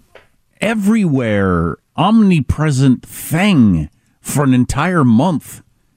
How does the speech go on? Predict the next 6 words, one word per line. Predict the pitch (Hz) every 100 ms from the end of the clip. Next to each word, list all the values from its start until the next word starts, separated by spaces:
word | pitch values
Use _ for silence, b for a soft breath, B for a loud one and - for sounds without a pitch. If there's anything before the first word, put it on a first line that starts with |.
| _
is | 85
really | 101 190 269 147
interesting. | 233 226 - - 90 76 - _ _ _ _ _ _ _ _ _ _ _ -
Uh, | - - - B B B 247 247 B B B B B _ _ _ _
why? | 98 139 165 113
How? | 104 123 147 90 71